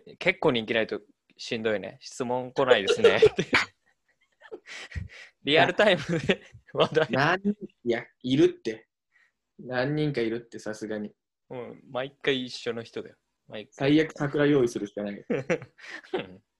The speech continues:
Speaker 1: 自分で、
Speaker 2: うん。
Speaker 1: 自分でやってもいいしな、最悪。<laughs> 自分で質問して、「お、来ましたね。なんとかさん。」
Speaker 2: 「ここについてどう思いますか？」とか。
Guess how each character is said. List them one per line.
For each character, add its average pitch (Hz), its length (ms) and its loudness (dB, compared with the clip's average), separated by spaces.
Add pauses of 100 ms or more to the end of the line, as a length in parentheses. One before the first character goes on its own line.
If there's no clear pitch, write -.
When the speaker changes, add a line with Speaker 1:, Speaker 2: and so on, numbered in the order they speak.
(360)
Speaker 1:
自 131 100 -6
分 143 160 0
で、 127 220 -8 (240)
Speaker 2:
う - 20 -18
ん。 - 40 -18
Speaker 1:
自 - 180 -10
分 127 160 -4
で 127 80 4
や 131 60 4
っ - 60 -10
て 151 80 -2
も 107 80 -4
い 90 60 -8
い - 20 -18
し 92 100 -20
な、 - 260 -20
最 92 260 -6
悪。 - 200 -20 (1200)
<laughs> - 800 -8
自 185 160 6
分 170 120 2
で 156 120 -2
質 - 200 -14
問 156 140 2
し - 120 -6
て、 160 220 -2 (520)
「お、 147 120 -2
来 - 240 -10
ま 120 140 -2
し - 100 -10
た 110 80 -2
ね。 104 320 -8 (420)
な 123 140 -4
ん 110 40 -16
と 110 100 -6
か 107 100 -6
さ 104 120 -4
ん。」 101 60 -6 (1900)
Speaker 2:
「こ 143 100 -10
こ 143 140 6
に 135 140 2
つ 147 100 0
い 127 60 2
て 123 100 4
ど 131 140 4
う - 20 4
思 123 160 2
い - 20 2
ま 104 120 0
す - 80 -12
か？」 98 120 -6
と - 80 -10
か。 - 160 -12